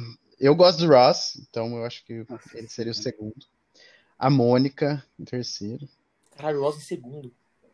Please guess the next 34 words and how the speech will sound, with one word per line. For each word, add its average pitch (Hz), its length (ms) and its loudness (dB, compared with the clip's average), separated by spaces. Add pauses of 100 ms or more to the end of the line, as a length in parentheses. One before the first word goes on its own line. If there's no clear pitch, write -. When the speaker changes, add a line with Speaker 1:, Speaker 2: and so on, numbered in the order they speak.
Speaker 3:
Continua, 131 300 -4
desculpa. 110 220 -4
Speaker 1:
Cara, 160 180 4
ele, 185 200 4
ele, 240 180 8
eu 254 360 8
não 285 80 6
sei, 285 280 4
tipo, 208 280 2
vocês 160 240 2
estão 190 260 0
falando 175 400 -2
de 151 140 -6
melhor 156 300 4
pessoa, 147 560 6
assim, 123 680 -2
mais 127 260 -2
engraçada, 185 1040 2
ou 131 160 -2
de 131 280 -10
Speaker 3:
Cara, 151 140 0
Speaker 1:
que - 60 -2
Speaker 3:
cada 139 200 2
um - 40 -4
tem 120 100 -6
o 170 40 -8
seu - 80 -12
Speaker 1:
te - 60 -12
Speaker 3:
critério. 147 260 0
Speaker 1:
diverte? 151 600 6
Porque - 220 2
eu, - 60 4
Speaker 2:
É. 185 200 8
Speaker 1:
eu, 196 120 6